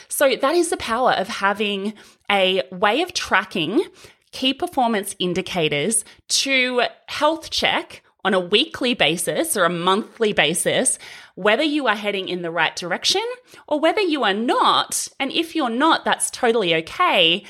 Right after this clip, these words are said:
And you can start to course correct. So who knew that math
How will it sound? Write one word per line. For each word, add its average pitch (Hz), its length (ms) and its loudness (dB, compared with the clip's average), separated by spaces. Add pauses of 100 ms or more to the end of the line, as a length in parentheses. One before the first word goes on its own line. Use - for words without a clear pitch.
(240)
And 226 120 -2
you 220 80 -2
can 226 160 -6
start 170 380 -2
to 165 380 -4 (100)
course - 540 -4 (180)
correct. - 560 -8 (460)
So 302 320 2 (240)
who 349 300 4
knew 294 580 2 (120)
that - 160 -6
math 214 500 -4